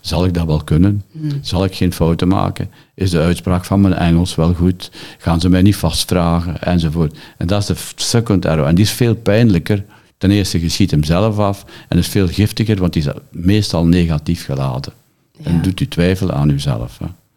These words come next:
Speaker 2: Ja, en dus dat is een extra gevaarprikkel
Speaker 1: Ja.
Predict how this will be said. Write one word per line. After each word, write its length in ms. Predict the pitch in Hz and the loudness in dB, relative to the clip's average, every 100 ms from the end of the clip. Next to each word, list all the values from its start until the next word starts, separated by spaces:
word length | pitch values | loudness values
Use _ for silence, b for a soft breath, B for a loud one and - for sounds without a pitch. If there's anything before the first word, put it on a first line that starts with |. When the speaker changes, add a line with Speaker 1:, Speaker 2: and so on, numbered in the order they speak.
| - | -16
Speaker 2:
Ja, 80 | 156 | -4
en 120 | 170 | -2
dus 140 | 165 | 0
dat 140 | 160 170 | 0 0
is 80 | 160 | 0
een 140 | 156 | -2
extra 380 | - 208 190 185 | -2 -2 0 0
gevaarprikkel 880 | 160 147 156 208 - 233 247 254 294 | 2 0 0 -2 0 -2 0 -4 -4
Speaker 1:
Ja. 280 | - 80 - | -4 -4 -4